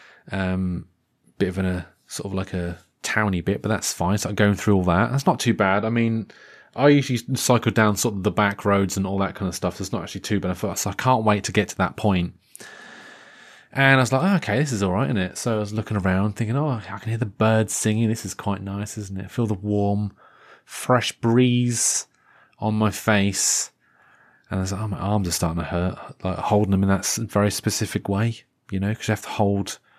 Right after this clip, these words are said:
both chains, for, no, no, both chains, both handles." So that's okay. I'll, I'll put it down to one and I'll walk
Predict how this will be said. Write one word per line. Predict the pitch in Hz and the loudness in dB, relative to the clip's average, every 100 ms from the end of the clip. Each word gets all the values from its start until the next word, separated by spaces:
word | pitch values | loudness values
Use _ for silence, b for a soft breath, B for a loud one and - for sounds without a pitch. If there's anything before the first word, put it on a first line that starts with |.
| b b b _ | b b b _
both | 104 104 - | 2 2 0
chains, | - 107 104 | 0 2 2
for, | 135 | -2
no, | 160 170 | -4 -4
no, | 156 139 | -4 -2
both | 113 104 107 | 0 2 4
chains, | - 185 208 B B _ | 6 4 2 B B _
both | 113 110 | 4 4
handles." | 120 117 117 127 127 - - b b b _ | 4 4 6 6 4 0 -8 b b b _
So | 101 | 2
that's | 98 139 | 4 4
okay. | - | 4
I'll, | 101 110 | 4 6
I'll | 107 131 - - | 4 2 0 4
put | 202 | 4
it | |
down | 151 135 | 6 4
to | 120 | 4
one | 104 107 104 104 | 4 6 6 6
and | 107 | 6
I'll | 107 | 4
walk | 104 120 113 - | 6 6 4 0